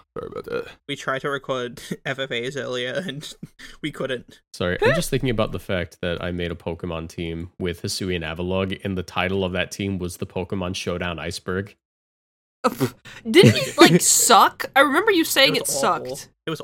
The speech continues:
Speaker 3: Oh, it was
Speaker 2: awful.
Speaker 3: really bad. It was really bad. But the Pokemon Showdown Iceberg goes hard as a <laughs> title.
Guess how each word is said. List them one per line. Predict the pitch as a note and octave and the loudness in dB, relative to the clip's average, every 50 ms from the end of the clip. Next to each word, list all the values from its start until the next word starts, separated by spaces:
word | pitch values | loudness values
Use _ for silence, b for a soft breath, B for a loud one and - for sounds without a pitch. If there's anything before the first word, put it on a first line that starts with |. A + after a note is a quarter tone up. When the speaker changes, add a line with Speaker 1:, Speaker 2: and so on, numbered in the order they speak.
| - | -2
Speaker 3:
Oh, | C#3+ C3 B2 | 2 2 4
it | B2 | 4
was | C#3 C3 B2 | 4 2 0
Speaker 2:
awful. | G#2+ G2 | 0 0
Speaker 3:
really | G2+ G#2+ G#2 G2+ F#2+ | 2 2 2 2 2
bad. | F2+ F2 F2 E2 E2 E2 E2+ | 2 0 0 0 0 -2 -2
It | E2 A2+ | 0 0
was | A2+ A2 G2 G2 | 0 0 0 -2
really | F#2 G2 F#2 F2+ F2+ | -2 -2 0 -2 0
bad. | F2 F2+ F2 F2 | 0 -2 0 0
But | G#2+ G2 | 0 -2
the | G#2+ | -2
Pokemon | A2 - C#3+ C3 D3 C#3 B2 A2 | 0 2 2 2 4 4 2 2
Showdown | - - A2 G#2 F#2+ F2+ | 2 2 2 4 4 4
Iceberg | F2 F#2+ F#2+ - - - A2+ G#2 G2 | 2 0 0 -2 -2 -2 -2 -2 0
goes | G2 G2 G2 - | 0 0 -2 -2
hard | - - - - G#2+ F#2 F#2 F#2+ F2+ | -6 -8 -2 0 0 2 2 2 0
as | G2+ A2 A2 | 0 2 2
a | D3+ C#3 | 2 2
<laughs> | |
title. | - - - D#3 - D#3+ D#3+ D#3 D#3 D#3 D3+ G#3+ - | 2 0 0 2 6 6 6 8 6 4 2 0 -2